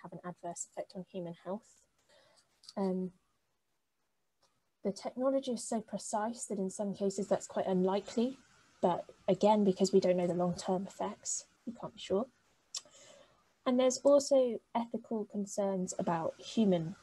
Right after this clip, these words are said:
engineering in particular. So we talked about the potential to incur inherited disorders, potentially in, um,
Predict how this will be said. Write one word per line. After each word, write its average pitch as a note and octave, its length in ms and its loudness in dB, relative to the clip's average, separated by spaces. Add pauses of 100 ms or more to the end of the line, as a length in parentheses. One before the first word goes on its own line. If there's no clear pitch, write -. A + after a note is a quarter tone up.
engineering F3 560 0
in E3 120 -4
particular. - 460 -4
So - 120 0
we F3 100 2
talked - 280 0
about E3+ 240 -2
the F#3 80 -6
potential F3+ 460 -4
to - 160 -4
incur F3 400 4
inherited E3+ 800 -2 (140)
disorders, F#3+ 760 4 (480)
potentially F3+ 880 2
in, E3 360 2 (140)
um, D#3 280 -16